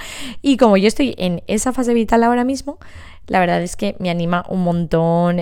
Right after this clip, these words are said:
eh, bueno, me hace co-, como gracia lo que dice. Y además es un chico encantador, no es, mm, un imbécil hablando sobre, mm, temas de, "Ay, las mujeres tal, las mujeres cual". No.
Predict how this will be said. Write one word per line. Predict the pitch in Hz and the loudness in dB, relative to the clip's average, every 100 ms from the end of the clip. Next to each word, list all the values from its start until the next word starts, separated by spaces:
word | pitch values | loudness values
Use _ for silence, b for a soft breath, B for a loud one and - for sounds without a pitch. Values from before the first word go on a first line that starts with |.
| - | -2
eh, | 170 160 156 160 | 0 2 0 -2
bueno, | 170 | -4
me | 156 | -2
hace | 160 165 196 | 0 0 -2
co-, | 170 | -6
como | - 170 139 | -4 -4 0
gracia | 151 147 - - | 2 0 -4 -8
lo | 160 | -6
que | 151 | -4
dice. | 147 147 - 185 - | -4 -6 -10 -14 -12
Y | 175 160 | -8 -4
además | 156 156 156 165 B B B - | -2 -2 -2 -4 B B B -8
es | 190 190 - - | -2 -2 -2 -6
un | 185 | -6
chico | 180 - 190 | -4 -2 -2
encantador, | 190 160 156 151 147 | -2 -2 -2 -2 -2
no | 151 147 147 | -2 -4 -4
es, | 151 151 147 147 - | -4 -4 -4 -6 -8
mm, | - 160 151 147 147 147 147 147 | -8 -8 -6 -6 -8 -6 -8 -6
un | 170 | -4
imbécil | 156 151 147 - 151 | -2 0 -2 -2 -2
hablando | 143 143 143 147 139 143 143 | 0 0 -2 -2 -2 -4 -6
sobre, | - 147 143 143 143 143 143 | -6 -4 -2 -2 -2 -4 -6
mm, | 156 151 147 | -8 -8 -6
temas | 151 147 147 | -4 -4 -4
de, | 147 151 151 | -4 -4 -4
"Ay, | 233 277 | -4 -2
las | 233 | -2
mujeres | 196 185 214 254 - | -4 -4 -2 -4 -2
tal, | 190 | -2
las | 180 | -2
mujeres | 165 180 185 | -2 -4 -4
cual". | - 160 | -4 -4
No. | - 139 | -2 -4